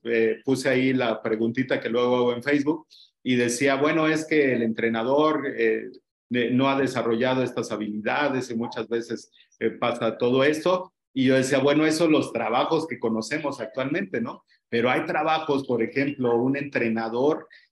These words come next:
que, que, que ya tiene que ver con la parte de las dimensiones del bienestar, un, un entrenador del bienestar que debe de desarrollar otras habilidades, ¿no?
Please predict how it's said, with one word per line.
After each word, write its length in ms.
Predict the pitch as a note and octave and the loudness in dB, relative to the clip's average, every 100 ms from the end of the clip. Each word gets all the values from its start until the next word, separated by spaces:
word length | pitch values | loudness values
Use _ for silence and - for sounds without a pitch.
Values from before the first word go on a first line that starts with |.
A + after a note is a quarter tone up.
| _ | _
que, 340 | B2+ A#2 A2+ | 0 0 -2
que, 640 | - A#2 A2+ A2 A2 A2+ - | -2 2 4 6 4 2 -2
que 240 | B2 A#2 | -4 -2
ya 300 | B2 B2+ C#3+ | 0 0 0
tiene 260 | D3+ D3 D3 | 0 0 0
que 140 | C#3+ | 0
ver 220 | C3+ C3+ | 0 0
con 180 | - - | 0 0
la 200 | A#2 - | 0 -4
parte 540 | B2 A#2+ - D3 D3 - _ _ | -4 -4 -2 -2 -2 -6 _ _
de 400 | - A#2 A2+ A2+ | -2 2 2 2
las 240 | A#2 A2 G#2+ | -2 -4 -2
dimensiones 640 | A2+ A2 A2 G#2+ C#3 D3 | -2 0 -2 -2 0 2
del 160 | C#3+ A2 | 0 -2
bienestar, 580 | A2+ G#2+ G2+ - A#2+ D#3+ | -2 -4 -6 -4 -2 0
un, 300 | D3+ C3+ A#2 | -2 -4 -2
un 200 | B2+ D3+ | -2 0
entrenador 600 | D#3+ C3+ A2+ A2+ A#2+ B2+ | -2 -2 -2 0 0 0
del 140 | C#3+ | 0
bienestar 580 | A2 G#2+ G#2+ - A#2+ - | 0 -4 -6 -8 -6 -6
que 200 | C3 - - | -8 -12 -4
debe 240 | A#2+ D#3 | 0 0
de 160 | D#3 C3 | 0 0
desarrollar 560 | A2+ - A#2 A2+ B2+ C#3 | 0 -2 -2 0 0 -2
otras 340 | C#3 C#3 A#2+ | -4 -6 -6
habilidades, 760 | G2+ G2+ G2+ - - E3 C#3 A2+ | -10 -10 -14 -10 -8 -4 -4 -6
¿no? 140 | - | -14